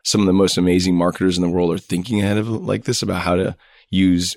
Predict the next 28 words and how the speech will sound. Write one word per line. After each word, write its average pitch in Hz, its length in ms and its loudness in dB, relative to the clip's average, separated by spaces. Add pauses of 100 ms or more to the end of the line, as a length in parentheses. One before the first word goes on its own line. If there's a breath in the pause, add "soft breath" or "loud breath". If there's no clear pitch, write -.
whether 87 320 0
it's 82 200 -2
e-commerce, 104 580 -2
whether - 140 -2
it's - 100 -6
digital 87 300 0
marketing, 92 360 0
whether 90 180 -2
it's 92 120 -8
data, 95 160 0
all 101 160 2
those 110 200 2
components 90 580 -2
to - 100 -8
do 95 200 0
it. 98 100 0
So - 160 0
whether 87 240 0
it's 82 200 -4 (460 loud breath)
Amy 98 240 2
Hoops 95 340 0
or - 80 -2
Carol 90 320 0
Reber, 90 500 0
whether 92 200 -2
it's 85 100 -6
Christine - 420 -4
Mole 90 500 0